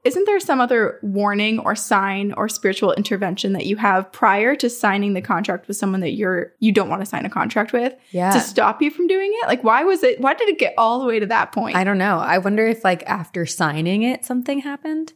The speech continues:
Speaker 1: Hmm. Yeah, maybe.
Speaker 2: I don't know.
Speaker 1: Now I really wanna talk to your dad 'cause I'm like, <laughs> I wanna know the business. <laughs>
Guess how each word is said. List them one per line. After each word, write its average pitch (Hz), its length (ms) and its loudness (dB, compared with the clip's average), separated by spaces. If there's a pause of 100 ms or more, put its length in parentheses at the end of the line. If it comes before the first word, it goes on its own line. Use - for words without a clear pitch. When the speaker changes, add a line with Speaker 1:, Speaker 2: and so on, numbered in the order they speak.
Speaker 1:
Hmm. 196 680 -2 (120)
Yeah, 202 300 0
maybe. 180 200 -4
Speaker 2:
I 190 80 2
don't 185 140 0
know. - 300 -10 (120)
Speaker 1:
Now 285 200 2
I 254 80 2
really 220 240 0
wanna 214 180 -2
talk 262 240 -2
to - 80 -4
your 254 100 0
dad 226 300 0
'cause 233 120 0
I'm 254 160 2
like, 254 220 0
<laughs> - 100 -4
I - 260 -2
wanna 320 340 0
know 262 160 0
the 285 180 -6 (200)
business. 269 380 -2
<laughs> 294 300 -6